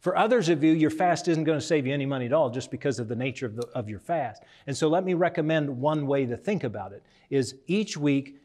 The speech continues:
give the equivalent of whatever an hour of your work time is, commit that to this cause so that we can help those who need help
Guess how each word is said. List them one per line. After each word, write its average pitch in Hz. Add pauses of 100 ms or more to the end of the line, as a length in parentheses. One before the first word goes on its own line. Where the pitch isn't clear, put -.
(140)
give 135
the 131
equivalent 185
of 127
whatever 151
an 123
hour 202
of 135
your 151
work 151
time 143
is, 107 (460)
commit 226
that 98 (480)
to 156
this 139
cause - (180)
so 151
that 139
we 143
can 165
help 156
those 110 (160)
who 127
need 151
help 101